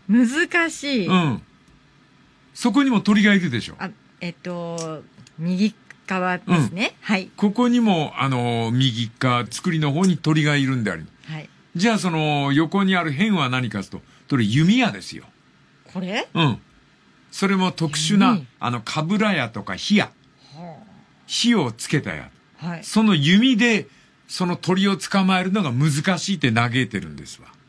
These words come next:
Speaker 1: あー。
Speaker 2: 確かめるもそうだよな。
Speaker 1: 確かめる。
Speaker 2: 確かめると俺好きなの。
Speaker 1: 確認の
Speaker 2: 確認のが、
Speaker 1: ですか？石に、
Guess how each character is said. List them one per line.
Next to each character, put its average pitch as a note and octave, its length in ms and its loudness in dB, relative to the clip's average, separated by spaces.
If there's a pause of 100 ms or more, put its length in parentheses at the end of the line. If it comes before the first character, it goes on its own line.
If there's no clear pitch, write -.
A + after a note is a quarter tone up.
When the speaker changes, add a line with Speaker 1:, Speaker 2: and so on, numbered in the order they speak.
(640)
Speaker 1:
あ - 0 -
ー。 D#3 920 -8 (300)
Speaker 2:
確 G3+ 40 -2
か B3+ 120 2
め C4+ 120 2
る A3+ 80 4
も D#3 120 2
そ A#2+ 140 -4
う - 20 -2
だ F#2 100 -6
よ D#2+ 80 -10
な。 C#3 180 -2 (840)
Speaker 1:
確 - 440 -8
か C4+ 180 2
め C4 60 4
る。 C4+ 60 4
Speaker 2:
確 B3+ 60 6
か A3 60 6
め G3+ 60 4
る D3+ 80 -6
と A#2+ 80 -4
俺 G2+ 80 0
好 C4 60 -2
き - 140 -8
な D#4 60 2
の。 - 20 0
Speaker 1:
確 - 40 -
認 C#4+ 200 0
の B3 400 0 (320)
Speaker 2:
確 D3 240 0
認 G3 140 4
の F3 120 -2
が、 B3 180 -2
Speaker 1:
で - 60 -12
す - 60 -20
か？ - 20 -
石 D4+ 480 0
に、 G#3 380 -2